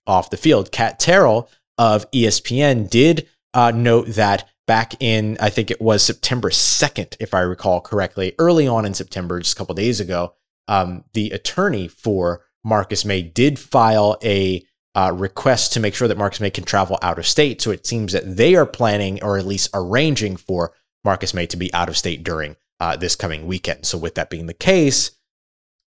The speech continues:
nothing here hedging bets on Michael Thomas. And so far, all signs are pointing positive for Marcus Maye, at least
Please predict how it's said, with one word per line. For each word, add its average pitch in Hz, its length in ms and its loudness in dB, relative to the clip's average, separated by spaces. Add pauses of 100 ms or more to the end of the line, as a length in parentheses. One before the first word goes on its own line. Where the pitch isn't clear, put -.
nothing 92 440 0
here 120 240 4
hedging 117 400 0
bets 123 320 2
on 117 100 0
Michael 107 240 -2
Thomas. 139 560 2 (240)
And 98 160 -4
so 95 160 2
far, 120 240 4
all 98 220 4
signs 104 340 2
are 98 60 -2
pointing 98 360 -2
positive 107 840 2
for 110 160 0
Marcus 92 400 -2
Maye, 143 260 2
at 101 100 -4
least 92 420 -4